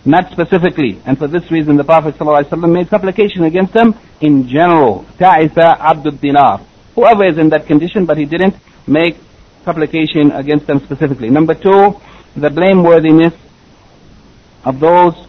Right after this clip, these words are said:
who, whose only concern is seeking the dunya. Number three, that whoever seeking of the dunya was their most serious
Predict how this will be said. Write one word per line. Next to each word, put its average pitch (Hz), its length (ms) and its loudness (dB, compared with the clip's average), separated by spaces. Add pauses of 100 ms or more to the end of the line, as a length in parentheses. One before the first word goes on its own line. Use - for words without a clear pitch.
who, 165 420 2 (540)
whose 170 220 -2
only 180 260 0
concern 160 480 2
is 120 140 -6
seeking 151 480 2 (160)
the 131 140 -10
dunya. 135 460 0 (520)
Number 156 260 0
three, 185 480 0 (960)
that 151 220 0
whoever 175 560 0 (160)
seeking 196 260 0
of 156 100 -2
the 156 60 -2
dunya 160 320 2
was 143 200 0
their 151 120 0
most 156 220 0
serious 160 260 -4